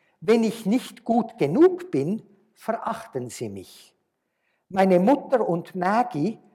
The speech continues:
sind eifersüchtig auf meine Unabhängigkeit und meinen Erfolg und voller Ressentiment darüber. Und mein Bruder und mein Vater sind voll Ekel, wenn ich nicht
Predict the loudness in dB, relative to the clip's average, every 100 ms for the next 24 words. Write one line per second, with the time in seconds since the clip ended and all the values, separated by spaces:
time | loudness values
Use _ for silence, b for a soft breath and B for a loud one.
0 | _ -12 -2 0 0 0 2 2 -2 -10
1 | -8 -10 -10 -12 -2 -2 -2 -4 -4 -4
2 | -4 -6 -6 -6 -4 -4 -8 -12 -4 -2
3 | -4 -14 B B -4 -2 0 -2 -4 -6
4 | -8 -2 0 0 -2 -8 _ b b b
5 | -2 -2 -2 2 2 4 2 0 0 -2
6 | -2 -2 -4 -2 -2 0 -2 -2 -6 -10
7 | -12 _ _ _ _ _ _ _ _ -4
8 | -2 0 0 -2 -2 0 2 2 0 -4
9 | -6 -4 -4 -6 0 2 2 -2 -8 -12
10 | -12 -10 -2 -2 -4 0 0 0 2 2
11 | 2 -4 -6 -6 B B B 0 0 0
12 | -4 -2 -2 -4 -12